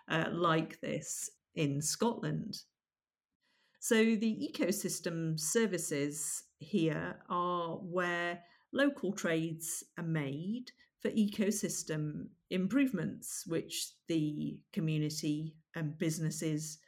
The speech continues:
that use the local natural resources, the natural capital, agree and benefit from. So our visualization, let's say that the water company invests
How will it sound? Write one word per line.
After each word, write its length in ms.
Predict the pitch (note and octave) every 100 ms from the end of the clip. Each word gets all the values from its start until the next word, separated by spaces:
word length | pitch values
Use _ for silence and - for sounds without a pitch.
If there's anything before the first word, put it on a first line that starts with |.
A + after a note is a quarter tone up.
| _ _ _ -
that 240 | F3 - F#3+
use 560 | A3+ A#3+ G#3 G3+ - _
the 340 | D#3+ D3+ D3 D3+ -
local 580 | F3 F3+ F#3 - F3+ E3
natural 400 | D#3+ D#3 - E3
resources, 680 | D#3 D#3 F3 E3+ G3+ G3+ -
the 80 | E3
natural 400 | D#3 F3 - D#3+
capital, 720 | - B3+ B3 - D#3+ D#3+ - - _ _
agree 600 | F#3 - D#3+ C#3+ D3 - - _ _ -
and 380 | F3 E3+ F3 F3+ - -
benefit 800 | F3 D#3+ A#3+ D#4 C4 D#3 - -
from. 520 | - D#3 D3 D#3 D#3 - _ _ _ _ _ _ _ -
So 400 | - D#3+ D#3+ D#3 - - - -
our 120 | G3+ G3+
visualization, 920 | G3 F3 D#3+ D#3+ D#3 D#3 E3+ F3 G3 - - - - -
let's 220 | F#3 -
say 320 | - F3+ F3
that 220 | E3+ -
the 80 | F#3
water 480 | F3 A#3 C#4+ D4 -
company 720 | - D3+ D3+ F3 E2+ - G3+ - _
invests 800 | F3+ E3+ D#3+ - - - - -